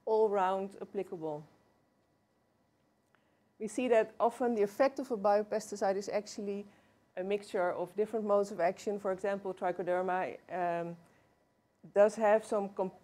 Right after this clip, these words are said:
competition effect, but it also has antibiosis and induced resistance. So those type of biopesticides are actually quite successful because they can combine all the different,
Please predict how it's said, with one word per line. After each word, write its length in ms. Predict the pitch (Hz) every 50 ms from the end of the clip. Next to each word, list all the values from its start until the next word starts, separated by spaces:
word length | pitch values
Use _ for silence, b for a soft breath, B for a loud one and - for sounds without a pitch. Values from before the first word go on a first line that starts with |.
| _ _ -
competition 580 | - 190 180 - - 240 254 254 - 247 240 240
effect, 380 | 240 - - 233 233 226 233 -
but 140 | 185 196 185
it 100 | 202 196
also 320 | 196 214 214 220 - 214
has 320 | 208 202 190 196 190 196 - - -
antibiosis 680 | 196 208 202 214 190 202 196 190 190 196 190 - 180 - -
and 200 | 170 175 175 175
induced 440 | 139 185 185 175 185 180 170 - 180
resistance. 580 | 180 165 185 175 170 170 - - 147 156 156
So 320 | - - 170 165 170 170 165 b b b b b b b b b b b b _ -
those 280 | - 208 220 - 247 -
type 280 | 285 247 240 247 247
of 160 | 240 226 214 - 170
biopesticides 880 | - 214 208 202 196 190 - 208 202 - - 208 - 214 196 202 302 -
are 60 | 185
actually 480 | 165 196 - - 202 185 185 185 180 185 B B B B B -
quite 180 | 214 196 196 196
successful 600 | - 214 202 - - 208 196 - - - 185 180
because 340 | 185 185 - 190 185 185 -
they 160 | 196 185 185
can 180 | - 185 180 180
combine 520 | - 196 190 175 170 170 165 170 170 170
all 120 | 170 170
the 120 | 170 180 180
different, 480 | 180 196 208 202 - 208 185 185 185